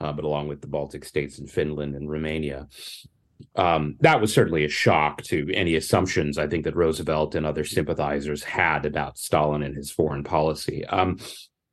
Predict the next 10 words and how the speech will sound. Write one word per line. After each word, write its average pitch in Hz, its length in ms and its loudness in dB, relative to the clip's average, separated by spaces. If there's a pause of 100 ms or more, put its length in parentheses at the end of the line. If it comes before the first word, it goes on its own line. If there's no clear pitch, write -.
(220)
but 175 200 8
to 208 80 8
some 269 280 8
extent, 165 500 6
I 160 60 4
mean, 165 220 8
before 160 760 8
the 110 80 6
Molotov-Ribbentrop 90 880 2
Pact, 78 340 0